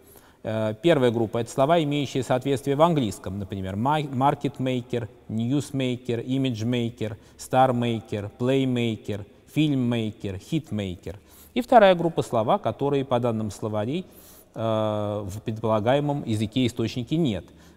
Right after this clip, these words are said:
При этом каждая из частей сложных слов представлена по отдельности в русском языке и представлена по отдельности в языке источники. Например, клипмейкер, брендмейкер, шоумейкер. То есть сначала слова клип, бренд, шоу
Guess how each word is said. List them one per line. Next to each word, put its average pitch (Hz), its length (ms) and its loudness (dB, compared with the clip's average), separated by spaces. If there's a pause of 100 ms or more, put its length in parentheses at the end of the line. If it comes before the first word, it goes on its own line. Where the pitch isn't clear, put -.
(100)
При 120 140 0
этом 104 340 0 (140)
каждая 107 420 4
из 101 140 -4
частей 113 360 -4
сложных 101 380 -6
слов 233 240 -2
представлена 170 480 2
по 170 160 4
отдельности 123 640 0
в 107 80 0
русском 104 340 -4
языке 107 400 -4
и 147 220 -6
представлена 135 580 -2
по 104 140 -2
отдельности 117 600 -2 (240)
в - 40 -8
языке 117 400 0
источники. 95 500 -10
Например, 101 380 -6
клипмейкер, 147 640 -4
брендмейкер, 123 720 -6
шоумейкер. 92 720 -8 (320)
То 151 100 2
есть 139 140 0
сначала 160 340 2
слова 127 320 4
клип, 190 320 -4 (160)
бренд, 151 400 -2 (120)
шоу 147 440 0